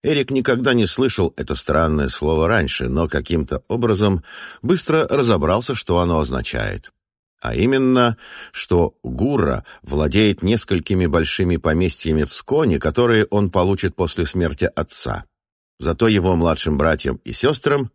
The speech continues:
не причиталось ничего. Его папаша шел в шестой десяток, так что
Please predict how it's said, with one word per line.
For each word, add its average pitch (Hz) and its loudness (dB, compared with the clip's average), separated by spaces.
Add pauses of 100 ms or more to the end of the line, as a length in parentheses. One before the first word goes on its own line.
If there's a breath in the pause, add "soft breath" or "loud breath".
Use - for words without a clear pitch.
не 196 2
причиталось 78 0
ничего. 50 -6 (500)
Его 104 0
папаша 95 0
шел 90 0
в 76 -6
шестой 80 -2
десяток, 76 -2
так 73 -2
что 78 0